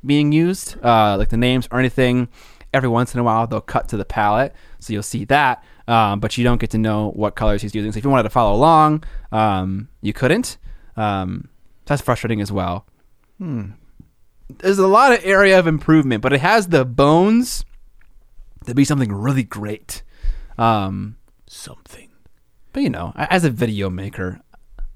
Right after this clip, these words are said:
Speaker 1: I can complain 'cause I'm, that, that's, that's the area where I operate.
Speaker 2: Yeah.
Speaker 1: So I have kind of more of a snarky opinion than maybe the average miniature painter might have.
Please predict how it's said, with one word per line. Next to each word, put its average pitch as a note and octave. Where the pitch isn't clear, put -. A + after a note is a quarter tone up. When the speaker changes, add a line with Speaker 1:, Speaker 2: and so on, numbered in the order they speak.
Speaker 1:
I A2+
can -
complain F#2
'cause -
I'm, F#2
that, F#2
that's, F#2+
that's -
the -
area F#2
where F2+
I F#2
operate. -
Speaker 2:
Yeah. F3+
Speaker 1:
So C#3+
I C3
have A2+
kind A#2+
of G#2
more G2+
of G2
a F#2
snarky G2
opinion G2+
than G2
maybe B2
the A2+
average A#2
miniature B2
painter A2+
might G#2
have. G#2